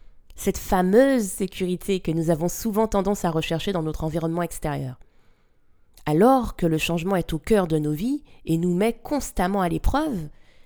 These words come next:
comment pourrions-nous créer une stabilité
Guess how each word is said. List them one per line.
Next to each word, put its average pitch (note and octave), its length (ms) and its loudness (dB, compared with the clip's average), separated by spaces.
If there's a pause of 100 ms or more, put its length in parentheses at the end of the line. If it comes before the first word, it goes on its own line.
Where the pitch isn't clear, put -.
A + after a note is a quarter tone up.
(220)
comment C#4+ 340 4
pourrions-nous G3+ 480 4
créer F#3+ 280 0
une F#3 80 2
stabilité E3+ 760 -2